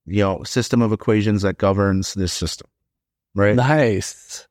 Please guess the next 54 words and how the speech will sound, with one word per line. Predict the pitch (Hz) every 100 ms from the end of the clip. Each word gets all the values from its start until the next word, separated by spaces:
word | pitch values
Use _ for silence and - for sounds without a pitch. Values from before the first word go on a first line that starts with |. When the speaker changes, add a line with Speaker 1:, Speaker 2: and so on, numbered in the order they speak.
| _
Speaker 2:
That's | 139 113
Speaker 1:
And | 110 107
Speaker 2:
great. | 113 170 113 - -
Speaker 1:
I | 117
let | 117 127 -
them | 135 123
get | 123 113
as | 107 104
crazy | - 131 135 131 135
as | 120
this, | 110 127 113
these | 151 220
things | 247 196 156
have | 113 - -
little | 170 226
tiny | 220 - 214 180
gear | 117 139 156
trains | - 101 82 - - _ _ _ _ -
on | 117 110
'em | 101
too, | 95 135 95
right? | 87 98 101 -
For | 113
the, | 104 98 98 98 - _ _
for | - 123
the | 107 104
card | - 143 123 -
flipper, | 104 - 76
right? | 104 117 -
And, | 107 _ _ _ _ _ _ _ _ 135
and, | 131
uh, | 131 -
they're | 123 143
like, | 135
"Well, | 139 131
do | 147
we | 165
need | 165 160
to?" | 139
I'm | 120
like, | 120 -
"It's | -
up | 127 -
to | 254
you. | 123 - -
You | 104 120
can | 143 120 113
model | 117 131 131 123
the | 120
gear | 113 127
train | 123 131 120
if | 104
you | 110
want." | 120 156